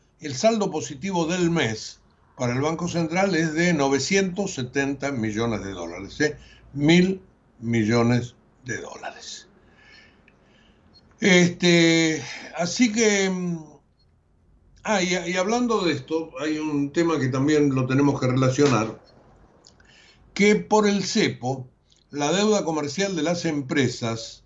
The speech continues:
es récord histórico. Es un informe de Ecolatina que ayer recibimos, y el stock de deuda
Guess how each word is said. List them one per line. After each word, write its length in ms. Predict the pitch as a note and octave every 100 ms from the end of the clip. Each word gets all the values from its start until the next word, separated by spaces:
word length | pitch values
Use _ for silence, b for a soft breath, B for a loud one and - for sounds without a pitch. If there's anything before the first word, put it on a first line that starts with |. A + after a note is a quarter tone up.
| _ _ _ -
es 160 | G3+
récord 400 | E3+ G3+ - E3
histórico. 760 | B2 - D3+ A2 G#2 - G2+ - _ _ _ _ _ _ _
Es 200 | E3+ F3 G#3+
un 360 | G3 F3+ E3+
informe 460 | D#3+ - G3 G3+ E3+
de 80 | E3+
Ecolatina 680 | D#3+ C#3 C3 G#3 F3 B2+
que 100 | A2
ayer 200 | A#2 B2+
recibimos, 800 | C#3 C#3 D#3 D3+ B2+ A#2 C3 C3 - b b b b b b b
y 140 | F3 G3
el 100 | G#3
stock 600 | F#3 - A3 F3 - - _ _
de 200 | B2+ D3
deuda 640 | E3+ F3+ C3 B2 B2 C3